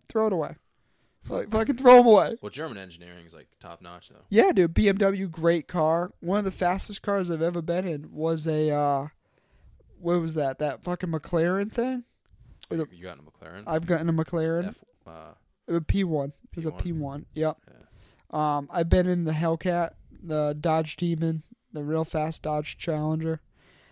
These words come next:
Speaker 1: Um, I've been in all kinds of cars, and, uh, yeah. The fast, actually, the fastest car I've ever been in, in my life was a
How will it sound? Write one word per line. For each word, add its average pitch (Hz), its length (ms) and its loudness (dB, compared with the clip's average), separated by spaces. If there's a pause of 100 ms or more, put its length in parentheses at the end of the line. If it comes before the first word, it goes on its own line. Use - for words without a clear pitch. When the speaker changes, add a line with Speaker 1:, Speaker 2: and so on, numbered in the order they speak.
(160)
Speaker 1:
Um, 156 440 4
I've 165 120 -2
been 220 140 4
in 254 80 2
all 226 180 2
kinds 240 220 -2
of 196 80 -2
cars, 185 500 0
and, 156 300 -6
uh, 156 360 -6 (440)
yeah. 196 220 -2 (760)
The 165 80 -6
fast, 214 380 4
actually, 202 300 -2
the 165 80 -4
fastest 196 500 0
car 180 220 0
I've 151 100 0 (140)
ever 170 260 2
been 170 240 0
in, 147 220 -4
in 160 160 -2
my 180 180 2
life 160 480 -2 (480)
was 160 240 0
a 143 300 0